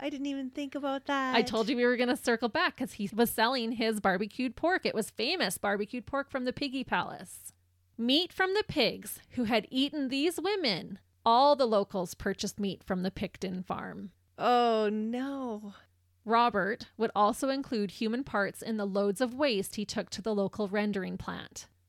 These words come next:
Speaker 2: Things like soap or cosmetics were made from these items and again sold to the locals.
Speaker 1: No way.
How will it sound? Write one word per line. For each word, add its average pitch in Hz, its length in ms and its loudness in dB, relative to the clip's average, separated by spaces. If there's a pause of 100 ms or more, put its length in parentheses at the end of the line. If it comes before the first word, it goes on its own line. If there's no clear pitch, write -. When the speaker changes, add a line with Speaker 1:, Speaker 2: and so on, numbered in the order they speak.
(260)
Speaker 2:
Things 233 280 0
like 175 180 -4
soap 294 420 2
or 311 100 2
cosmetics 190 800 0
were 220 100 2
made 196 320 0
from 196 200 -2
these 254 280 0
items 202 480 -2
and 202 180 -6
again 208 480 0
sold 226 680 2
to 196 280 0
the 190 140 -2
locals. - 720 -8 (360)
Speaker 1:
No 330 480 -4
way. 302 800 -4